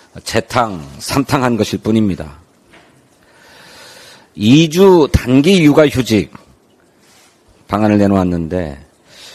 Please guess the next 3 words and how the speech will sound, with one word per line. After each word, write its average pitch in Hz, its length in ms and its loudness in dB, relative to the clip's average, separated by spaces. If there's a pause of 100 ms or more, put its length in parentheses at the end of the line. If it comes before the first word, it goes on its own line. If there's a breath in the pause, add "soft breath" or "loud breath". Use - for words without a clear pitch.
(540 loud breath)
그 - 120 -18
근무를 165 520 2
대체자가, 165 1040 0